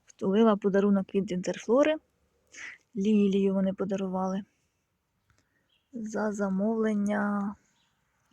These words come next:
гладіолусів. Так. Ось це. Варієгатна жимолость шапкова. А це в мене тут я висадила. Може, врятую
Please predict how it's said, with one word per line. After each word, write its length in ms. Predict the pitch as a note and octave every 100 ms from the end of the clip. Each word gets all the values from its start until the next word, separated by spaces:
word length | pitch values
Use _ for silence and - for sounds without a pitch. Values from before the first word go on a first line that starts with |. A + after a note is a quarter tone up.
| - _
гладіолусів. 1200 | G#3 A3 B3+ A3 G#3 F#3+ F#3+ G3 G3+ - A3 - - _ _ _ _ _ _ _ - _ _ _ _ - - - - _ _ _ _ _ _ _ _ _ _ _ _ -
Так. 400 | A3+ - _ _ _ _ _ _ _ _ _ _ - - _ - _ _ _ -
Ось 140 | -
це. 160 | - - - _ _ _ _ _ _ _ _ -
Варієгатна 920 | G#3 G3 F#3+ F3+ F#3 G3+ G3 G#3+ D4 - _ _ -
жимолость 580 | A3+ A#3 A#3 A#3 A#3 -
шапкова. 580 | B3+ B3 - A#3 A#3 A#3 _ - - - - - _ -
А 60 |
це 200 | A3 B3
в 40 | C4
мене 260 | A3 A3+
тут 240 | G#3 A3 A3
я 80 | G3+
висадила. 560 | G#3 A3 G3+ G3+ G#3 - _ _ _ _ _
Може, 260 | G#3 G3+ G3+
врятую 540 | F#3+ F#3+ G3+ G#3 G3